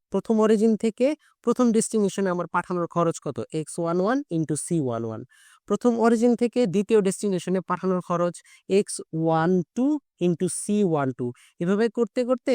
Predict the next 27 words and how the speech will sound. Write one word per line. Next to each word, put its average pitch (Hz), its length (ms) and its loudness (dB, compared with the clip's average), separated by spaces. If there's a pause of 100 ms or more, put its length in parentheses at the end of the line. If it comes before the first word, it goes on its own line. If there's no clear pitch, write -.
আমার 160 340 -2
যেই 185 280 2 (300)
যত 156 280 -4 (460)
ইয়েগুলো 160 460 0
আছে, 117 260 -4 (800)
এক্স 180 260 -2
এবং 185 200 0
সি, - 240 -4
সেগুলো 165 360 -4
সবগুলো 156 440 -2
গুণ 190 240 2
হয়ে 165 220 -2 (460)
টোটাল 269 300 4
যদি 240 180 4
আমি 226 180 4
খরচ 208 240 2
বের 165 160 0
করতে 156 260 -8
চাই, 143 160 -4
তাহলে 170 240 0
এখানের 160 320 0
খরচ 147 320 -2 (200)
যোগ 160 180 2
এখানের 151 400 0
খরচ, 139 280 -2 (120)
এই 170 80 -6
প্রত্যেকটা - 580 -4